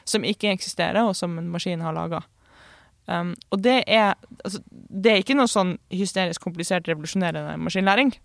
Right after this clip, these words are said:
Hvis jeg kan lære en maskin at det, det her er ansikt av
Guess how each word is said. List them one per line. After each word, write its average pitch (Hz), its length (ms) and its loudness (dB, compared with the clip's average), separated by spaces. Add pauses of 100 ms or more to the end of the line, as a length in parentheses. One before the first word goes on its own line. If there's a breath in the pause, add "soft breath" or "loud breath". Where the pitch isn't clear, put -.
Hvis 202 160 0
jeg 202 100 4
kan 202 300 4
lære 180 300 4
en 175 120 0
maskin 185 360 0
at - 320 -8
det, 165 400 -4 (100)
det 175 80 2
her 175 160 2
er 165 80 0
ansikt 170 500 -4
av 156 220 0